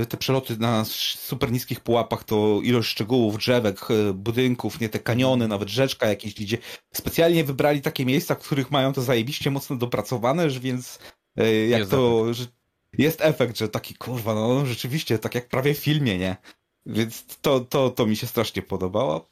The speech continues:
Speaker 1: Poza tym, hmm, zobaczę. E, Vampire Survivor, chyba, chyba wszystko. Nie, na pewno jeszcze coś na P C cie grałem, ale już nie pamiętam.
Speaker 2: Hmm, nic istotnego.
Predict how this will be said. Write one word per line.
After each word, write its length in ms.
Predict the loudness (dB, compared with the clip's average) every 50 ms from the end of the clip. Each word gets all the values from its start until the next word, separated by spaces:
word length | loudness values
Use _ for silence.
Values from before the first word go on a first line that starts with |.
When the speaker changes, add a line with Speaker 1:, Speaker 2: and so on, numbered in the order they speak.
| _ _
Speaker 1:
Poza 380 | -4 -4 -2 0 2 2 0 0
tym, 400 | 0 -2 -2 0 0 -2 -2 -2
hmm, 240 | -2 0 0 0 -2 -4 -8 -12 -10 -10 -8 -4
zobaczę. 500 | -4 -2 -2 -2 -2 -2 -2 -2 -2 -2 -2 _ _ _ _ _ _ _ _ _ _ _ _ _ _ -2
E, 440 | 0 2 4 4 4 4 4 4 2
Vampire 400 | 0 -4 -6 -6 -6 -6 -4 -4 -6
Survivor, 920 | -6 -4 -2 0 2 2 2 2 0 0 2 2 4 4 2 2 0 -2 -6 -10 -12 -10
chyba, 260 | -8 -4 -2 -2 -2
chyba 300 | 0 -2 -2 0 0 -2
wszystko. 600 | -2 -4 -6 -8 -6 -4 0 2 2 2 2 0 -4 -12 _ _ _ _ _ _ _ _ _ _ -2 0
Nie, 100 | 2 4
na 140 | 4 4 4
pewno 240 | 2 2 2 2
jeszcze 220 | 0 0 0 -2 -8
coś 160 | -8 -6 -4
na 100 | -4 -4
P 120 | -4 -4
C 120 | -2 -2 -2
cie 120 | -2 -2 -4
grałem, 420 | 0 2 4 4 4 4 2 2
ale 100 | 0 -2
już 160 | -2 -4 -6
nie 80 | -8 -6
pamiętam. 540 | -6 -4 -4 -4 -6 -6 -6 -8 -8 -10 -10 -10
Speaker 2:
Hmm, 180 | -8 -8 -8 -8 -10 _ -10
nic 180 | -8 -8 -6 -6
istotnego. 600 | -6 -6 -8 -10 -10 -8 -6 -8 -6 -6 -8